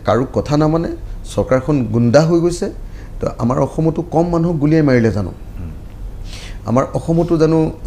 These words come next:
Speaker 1: মন গ'লেই ফটকে ঘৰ ভাঙি দিলে?
Speaker 2: উম।
Speaker 1: যি মন যায় তাকে কৰি আছে ন?
Speaker 2: উম।
Speaker 1: হিমন্ত বিশ্ব শৰ্মাৰ একেবাৰে জমিদাৰ নিচিনাকে কৰি আছে।
Speaker 2: উম।
Speaker 1: গতিকে এই যিটো হেৰি, এইটোত এটা বস্তু অন্ততঃ মানে, মানে ছাবকনচিয়াছ মাইণ্ডত মানুহৰ আহি গ'ল যে বিজেপি চৰকাৰখনে বেছি কৰিছে।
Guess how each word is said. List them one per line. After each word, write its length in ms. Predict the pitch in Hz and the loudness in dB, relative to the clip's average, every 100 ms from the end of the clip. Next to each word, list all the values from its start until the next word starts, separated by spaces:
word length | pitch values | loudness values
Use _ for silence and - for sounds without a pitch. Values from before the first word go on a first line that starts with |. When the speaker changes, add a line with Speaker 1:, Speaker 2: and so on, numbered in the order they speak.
| - 110 | -8 -2
Speaker 1:
মন 240 | 120 143 | 2 4
গ'লেই 260 | 139 143 143 | 4 4 2
ফটকে 420 | 143 131 - 120 | 0 -2 0 0
ঘৰ 220 | 110 123 | 4 2
ভাঙি 220 | 120 120 | 4 2
দিলে? 320 | 113 113 107 | 2 2 2
Speaker 2:
উম। 140 | 110 117 - - - | 0 -2 -6 -10 -4
Speaker 1:
যি 180 | 160 277 | 2 4
মন 200 | 294 285 | 6 6
যায় 120 | 262 | 4
তাকে 360 | 262 - 226 262 | 4 2 4 4
কৰি 240 | 202 143 | 4 2
আছে 160 | 123 160 | 2 2
ন? 80 | |
Speaker 2:
উম। 320 | 208 120 - 98 | 4 2 0 0
Speaker 1:
হিমন্ত 260 | 131 165 180 | 2 2 2
বিশ্ব 300 | 170 - 190 | 0 0 -2
শৰ্মাৰ 220 | 190 196 | 0 0
একেবাৰে 340 | 190 185 190 160 | 0 2 2 4
জমিদাৰ 420 | 131 160 185 196 | 4 4 4 4
নিচিনাকে 400 | 196 - 202 214 | 2 0 0 0
কৰি 220 | 208 185 | 2 4
আছে। 180 | 180 127 | 4 2
Speaker 2:
উম। 680 | - - - - - - 226 | -4 -8 -10 -8 -10 -2 0
Speaker 1:
গতিকে 420 | - - - - | 0 -2 -2 4
এই 160 | 330 339 | 4 4
যিটো 440 | 339 285 247 214 151 | 2 2 2 2 2
হেৰি, 360 | 131 156 240 403 | 4 4 4 0
এইটোত 220 | 208 262 269 | -2 -2 -2
এটা 240 | - - 302 | -2 2 4
বস্তু 300 | 349 - 339 | 2 4 4
অন্ততঃ 500 | 302 277 262 269 233 | 4 4 4 4 2
মানে, 360 | 208 233 240 233 - - - - | 0 2 0 -2 -8 -16 -14 -2
মানে 240 | 139 170 185 | 2 4 2
ছাবকনচিয়াছ 640 | - 190 - 240 226 285 - | 2 2 4 4 6 6 4
মাইণ্ডত 280 | 202 220 240 | 4 6 6
মানুহৰ 400 | 170 175 220 240 | 4 4 4 2
আহি 220 | - 185 220 | 2 4 6
গ'ল 280 | 160 151 - - - - | 6 4 0 -10 -14 0
যে 260 | 254 - | 4 4
বিজেপি 460 | 170 139 147 156 220 | 2 0 0 0 -2
চৰকাৰখনে 500 | 208 131 160 - 190 | -2 -4 -2 -2 0
বেছি 320 | 120 107 180 | 0 0 0
কৰিছে। 380 | - 104 87 | 0 -2 -6